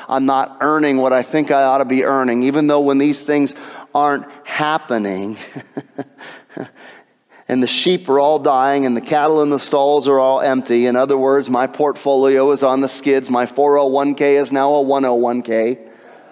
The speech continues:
Right? Uh,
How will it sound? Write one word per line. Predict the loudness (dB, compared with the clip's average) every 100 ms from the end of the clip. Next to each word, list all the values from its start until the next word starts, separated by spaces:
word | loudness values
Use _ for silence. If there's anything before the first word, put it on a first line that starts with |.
| -20 _ -20 -20 -20 -20 _ -20 -20 -20 -20 -20 -20 -20 -20 -20 -20 -20 -16 -4
Right? | 0 0 -2 -8 -20 -20 -20 -20 -20 -20 -20 -16
Uh, | -14 -14